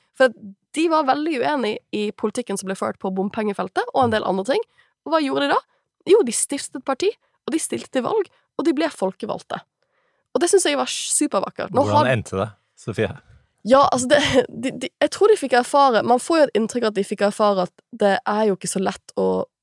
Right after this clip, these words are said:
Speaker 1: løse de problemene som de trodde ville være lett å, å løse, typ avskaffe bompenger, som det man skulle tro. Plutselig må man sitte der som folkevalgt og inngå kompromisser med andre partier, og det er jo ikke så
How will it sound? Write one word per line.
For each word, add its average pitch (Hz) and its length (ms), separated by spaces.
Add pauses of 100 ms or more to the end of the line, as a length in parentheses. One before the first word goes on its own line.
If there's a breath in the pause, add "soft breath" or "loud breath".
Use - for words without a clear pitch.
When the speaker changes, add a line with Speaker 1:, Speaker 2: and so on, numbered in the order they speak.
(120)
Speaker 1:
løse 190 460
de 190 100
problemene 180 720 (100)
som 196 240
de 196 300
trodde 185 260
ville 190 160
være 190 220
lett - 260
å, - 80
å - 220
løse, - 480
typ 175 180 (320)
avskaffe 175 480
bompenger, 175 560 (920)
som 214 120
det 190 120
man 185 120
skulle 180 160
tro. 285 160 (400)
Plutselig 247 400
må 208 120
man 190 120
sitte 214 280
der 180 120
som 180 200
folkevalgt 175 600
og - 120
inngå 175 360
kompromisser 180 560
med - 120
andre 185 200
partier, 196 520 (360 soft breath)
og 294 120
det 330 120
er 220 160
jo 185 80
ikke - 120
så 165 100